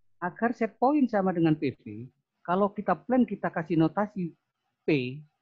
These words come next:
maka controller adalah seper P. Oke,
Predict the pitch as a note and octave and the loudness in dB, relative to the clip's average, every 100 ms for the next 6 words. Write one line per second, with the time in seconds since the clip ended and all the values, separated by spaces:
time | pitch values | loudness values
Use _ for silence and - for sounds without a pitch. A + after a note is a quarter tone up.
0 | _ C#3+ D3+ D#3+ D#3 D3 C#3 D#3 E3 E3+ | _ -6 -2 -4 0 0 2 -2 -2 -4
1 | C3 C3 B2+ - - D3+ D3 - G#2 _ | -8 -8 -10 -14 -8 -8 -8 -18 -20 _
2 | _ _ _ _ _ _ _ _ _ _ | _ _ _ _ _ _ _ _ _ _
3 | _ _ _ - A2+ F#2+ | _ _ _ -18 -16 -18